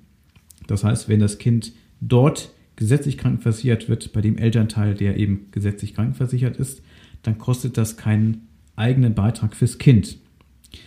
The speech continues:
Im Unterschied natürlich dazu, wenn ich das Kind ja gemäß dem Wahlrecht auch dann privat versichern möchte, dann erhöht das natürlich meine gesamte Beitragssituation in der Krankenversicherung,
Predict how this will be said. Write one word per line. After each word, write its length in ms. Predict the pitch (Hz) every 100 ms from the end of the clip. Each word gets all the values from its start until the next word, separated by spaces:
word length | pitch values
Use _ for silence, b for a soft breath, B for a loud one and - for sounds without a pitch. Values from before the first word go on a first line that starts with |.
| B B B B -
Im 140 | 135
Unterschied 400 | 160 156 131 147
natürlich 400 | 135 131 135 131
dazu, 540 | 117 117 131 147 139 120
wenn 120 | 117
ich 160 | 117
das 220 | - 107 -
Kind 460 | 120 110 113 - _ _ -
ja 440 | 110 101 104 - _ _ _ _ -
gemäß 260 | 113 110
dem 160 | 110 104
Wahlrecht 600 | 98 117 113 101 - -
auch 160 | 98 -
dann 220 | 107 98
privat 400 | - 107 104 143
versichern 640 | - 127 139 139 123 120 -
möchte, 640 | 117 139 156 - 190 226 B B B B B B _
dann 400 | 120 120 139 147 - - _ _ _ _ _ _ _
erhöht 340 | 120 123 143
das 120 | 135
natürlich 360 | 135 123 123 120
meine 400 | 117 113 110 113 -
gesamte 400 | 110 117 135 117
Beitragssituation 1200 | 104 120 - 120 - 123 - 107 - 117 120 123
in 120 | -
der 160 | 107 98
Krankenversicherung, 920 | - 107 - - 117 123 - 123 131